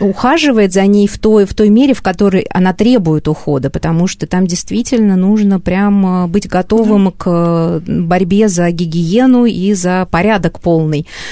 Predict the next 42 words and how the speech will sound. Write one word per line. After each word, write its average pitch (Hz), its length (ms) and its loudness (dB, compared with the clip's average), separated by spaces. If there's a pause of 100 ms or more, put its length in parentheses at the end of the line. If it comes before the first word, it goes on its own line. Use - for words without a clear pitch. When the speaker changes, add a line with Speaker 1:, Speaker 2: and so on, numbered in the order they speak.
(280)
Speaker 1:
Вот. 165 560 0
И 165 320 0
в 170 80 -2
этом 226 160 2
смысле 285 300 2
интересно 269 440 2
и 226 60 2
посмотреть 220 600 -2
на 196 120 2
то, 233 200 0
как 202 240 0
действительно 190 480 0
у 175 40 2
нас 180 200 0
период 196 500 0
за 165 160 -6
периодом 202 480 0
в 170 60 -2
истории 220 420 0
сменялся, 185 540 0
там, 151 160 -4
не 156 80 -2
знаю, 160 160 -2
бородатый, 190 680 0
не 165 140 0
бородатым, 165 760 0
и 160 40 -2
как 214 320 -2
бородатость, 185 760 -2 (280)
она, 185 260 2
очевидно, 226 520 0
периодически 190 580 -2
считывалась 196 460 -2
как - 160 -10
такая 190 340 0
супермаскулинность. 185 1120 0
Да? 208 160 0
Посмотрим, 214 460 0
например, 175 280 -2
на 175 40 2
викторианскую 180 640 0
эпоху. 175 440 -4